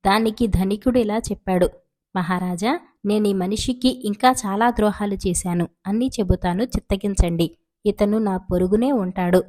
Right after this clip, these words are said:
బెదవాడు, అసహాయుడు అని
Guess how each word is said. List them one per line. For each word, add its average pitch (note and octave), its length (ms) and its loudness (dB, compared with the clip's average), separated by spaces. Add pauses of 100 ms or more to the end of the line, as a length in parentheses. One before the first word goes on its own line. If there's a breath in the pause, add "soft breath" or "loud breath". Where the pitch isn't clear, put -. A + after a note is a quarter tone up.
(300)
బెదవాడు, F#3+ 760 2
అసహాయుడు G3 920 0
అని A3 300 -2